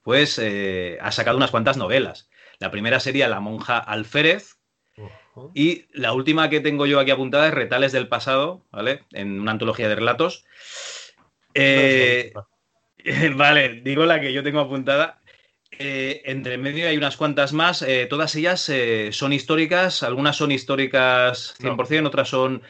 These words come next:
Speaker 1: históricas mezclando un poco la fantasía.
Speaker 2: Sí, hay una, una de fantasía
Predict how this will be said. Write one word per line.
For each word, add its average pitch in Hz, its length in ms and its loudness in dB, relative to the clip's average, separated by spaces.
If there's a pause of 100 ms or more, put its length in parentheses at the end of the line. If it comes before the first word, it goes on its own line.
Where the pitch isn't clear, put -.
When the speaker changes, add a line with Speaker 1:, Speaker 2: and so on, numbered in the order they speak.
(140)
Speaker 1:
históricas 131 500 2
mezclando 127 760 2
un 127 140 -14
poco 131 180 -2
la 123 120 2
fantasía. 160 640 2
Speaker 2:
Sí, 107 360 -12
hay 139 220 2
una, 147 440 4 (960)
una 127 300 -2
de 117 100 -2
fantasía 113 840 -6